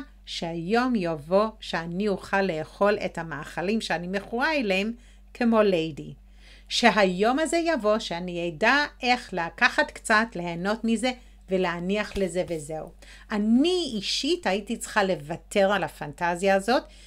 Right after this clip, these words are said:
כדי סוף סוף לחיות בשלום ובשלווה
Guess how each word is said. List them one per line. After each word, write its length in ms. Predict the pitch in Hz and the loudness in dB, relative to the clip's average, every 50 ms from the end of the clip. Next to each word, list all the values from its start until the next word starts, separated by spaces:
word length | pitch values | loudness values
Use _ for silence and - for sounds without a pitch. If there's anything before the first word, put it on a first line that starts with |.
| - - - | -20 -20 -10
כדי 400 | - - 185 165 - 202 196 196 | -6 -6 -4 -2 2 2 2 2
סוף 420 | 196 - - - - - 254 262 254 | 0 -4 -10 -6 -2 0 0 0 0
סוף 360 | - - - 226 214 - - | -4 -4 -2 -2 -2 -2 -4
לחיות 580 | 170 170 - - - - 190 190 214 233 240 - - - - - | -6 -6 -6 -10 -8 -4 0 0 0 0 -2 -8 -20 -20 -12 -8
בשלום 540 | - 170 - - - 170 170 175 190 202 202 196 | -6 -4 -4 -2 -2 -2 -2 -2 -2 -2 -4 -6
ובשלווה 800 | 202 185 156 - 175 - - - 165 156 160 156 165 190 202 214 | -8 -8 -6 -6 -6 -4 -4 -4 -4 -4 -2 2 4 4 4 4